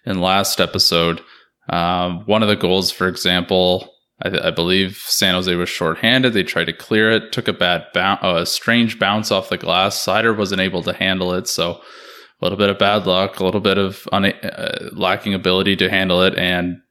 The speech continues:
um, San Jose goes down and scores. Uh, I think that that was the tying goal at that point.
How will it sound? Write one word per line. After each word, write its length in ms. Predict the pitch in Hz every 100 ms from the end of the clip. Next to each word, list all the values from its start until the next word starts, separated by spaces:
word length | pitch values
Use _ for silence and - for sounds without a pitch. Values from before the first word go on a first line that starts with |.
| -
um, 540 | 87 87 85 85 - _ _ _ _ -
San 220 | - 104 104
Jose 220 | 98 92
goes 200 | 90 87
down 240 | 87 85
and 100 | 85
scores. 600 | - - 82 85 - - - _ _ -
Uh, 640 | - 78 73 62 53 57 57 - -
I 60 | 101
think 180 | - 104
that 160 | 98
that 180 | 98 90
was 120 | 90
the 100 | -
tying 380 | 82 - 80 92
goal 200 | 85 78
at 80 | 78
that 220 | 78 76
point. 320 | - 85 80